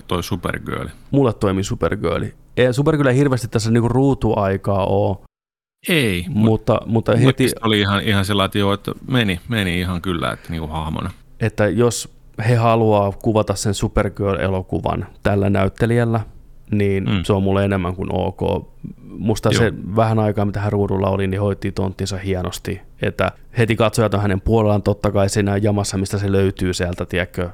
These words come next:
Speaker 1: Niin.
Speaker 2: niin kuin näin. Mut saman tien, kun se sai, tiedätkö, vähän itteensä mehua niin sanotusti auringosta, niin se oli saman tien tilanteen tasalla, auttoi muita, pelasti muiden hengen, tiedätkö, hoiti, niin kuin näki, että se oli hyvä, mutta ongelmallinen ihminen, mitä niin kuin,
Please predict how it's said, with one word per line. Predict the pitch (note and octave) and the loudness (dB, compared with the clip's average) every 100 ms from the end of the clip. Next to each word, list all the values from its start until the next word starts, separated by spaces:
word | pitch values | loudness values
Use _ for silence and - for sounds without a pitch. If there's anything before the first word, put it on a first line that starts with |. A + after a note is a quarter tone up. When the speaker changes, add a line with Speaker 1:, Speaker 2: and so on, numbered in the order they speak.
| - | -6
Speaker 1:
Niin. | D#2+ D#2+ - - | -6 -6 -12 -4
Speaker 2:
niin | G2 | -4
kuin | F#2 F#2+ | 0 0
näin. | F#2 F#2+ G#2 | 0 0 -2
Mut | G2 | 0
saman | A#2 A2 G#2 | 2 2 2
tien, | G#2+ G2 | 0 0
kun | G2 | -2
se | G#2 | -4
sai, | G2 G2 | 0 -2
tiedätkö, | F#2 F#2 - | 0 -2 0
vähän | G2 G2+ F#2+ - | 0 0 -2 -4
itteensä | - - F#2+ F#2+ F#2+ - - | -6 -2 -2 -2 -6 -8 -2
mehua | A2 A2 G#2+ F#2+ | 2 2 2 0
niin | F#2+ | 0
sanotusti | F#2+ F#2 F#2 F#2+ | -2 -6 -4 -2
auringosta, | G2 F#2+ F#2 - G2 | 0 0 -4 -4 -4
niin | |
se | F#2+ | 0
oli | G#2 | 0
saman | A#2+ A2+ G#2+ | 2 2 0
tien | F#2+ F2 | -2 -2
tilanteen | G#2+ G2 F#2+ E2+ F2+ | -2 -2 -2 -6 0
tasalla, | B2+ A#2 A2 G2+ G2+ - - | 0 2 0 0 0 -4 0
auttoi | A#2 A2 - G2+ | 2 2 0 2
muita, | G2 G2 F#2+ F#2+ | 4 2 2 0
pelasti | A#2 A2 G#2+ G2+ | 0 -2 -2 0
muiden | G2+ G2 G2 | 0 0 -2
hengen, | G2 F#2+ F#2 F2+ F2+ | 0 0 0 0 -2
tiedätkö, | F#2 F#2+ G2 G2 | -2 0 0 2
hoiti, | A#2 A2+ G#2 - | 2 2 0 -2
niin | G#2 | 0
kuin | G#2+ | 0
näki, | A2+ A2 | 2 2
että | A2 | 0
se | G#2 | 0
oli | G2 | 2
hyvä, | A2+ G#2 F#2+ - - - | 2 2 0 -4 -14 -4
mutta | G2 D2+ | -2 2
ongelmallinen | F2+ G#2+ G2+ F#2+ F2 F2+ F2+ F#2+ | 2 4 2 2 0 -2 -2 -4
ihminen, | F#2+ F#2+ F#2+ F2+ F2 | -4 -4 -2 -2 -2
mitä | F2+ - D#2+ | -6 -6 -6
niin | D2 | -6
kuin, | E2+ D#2 | -6 -8